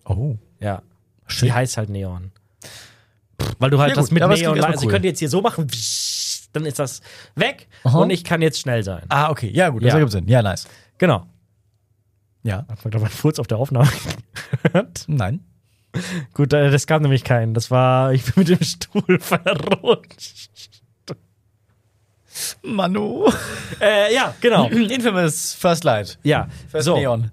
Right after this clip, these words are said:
Speaker 2: Und dann hab ich, war ich richtig begeistert und hab dann gesehen, Moment mal, es gibt ein ganzes Spiel dazu.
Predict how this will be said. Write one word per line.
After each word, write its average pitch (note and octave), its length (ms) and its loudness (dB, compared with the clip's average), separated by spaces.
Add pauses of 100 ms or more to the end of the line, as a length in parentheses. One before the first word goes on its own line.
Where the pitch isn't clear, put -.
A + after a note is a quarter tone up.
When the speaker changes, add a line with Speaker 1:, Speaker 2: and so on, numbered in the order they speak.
Speaker 2:
Und D3+ 160 2
dann F3+ 140 2
hab F#3 120 2
ich, C#3+ 140 -2
war D3 120 4
ich D#3 100 -2
richtig D#3 180 -2
begeistert D#3 460 0
und D#3 60 -2
hab D3+ 120 -2
dann B3+ 220 0
gesehen, B2+ 200 2
Moment C3+ 280 0
mal, A#2 260 0
es A#2+ 160 -2
gibt - 200 -8
ein C#3+ 160 0
ganzes D3 300 -2
Spiel F#3+ 160 -4
dazu. G#2 300 -4